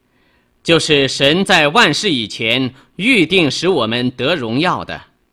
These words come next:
这智慧，世上有权有位的人没有一个知道的。他们若知道，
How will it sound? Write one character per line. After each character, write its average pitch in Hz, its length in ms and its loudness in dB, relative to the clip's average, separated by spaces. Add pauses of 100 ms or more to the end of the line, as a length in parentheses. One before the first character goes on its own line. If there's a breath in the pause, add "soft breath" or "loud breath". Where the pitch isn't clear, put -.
(760)
这 196 240 4
智 156 180 -4
慧， 87 400 -6 (400)
世 208 300 0
上 151 240 2
有 139 240 2
权 196 340 2
有 147 160 2
位 196 180 4
的 139 80 -2
人 123 360 -2 (180 loud breath)
没 160 240 0
有 160 160 2
一 131 220 -2
个 208 320 -2
知 139 200 -6
道 120 240 -2
的。 80 160 -14 (1080)
他 156 180 0
们 143 200 2
若 143 180 0
知 170 240 0
道， 127 340 -2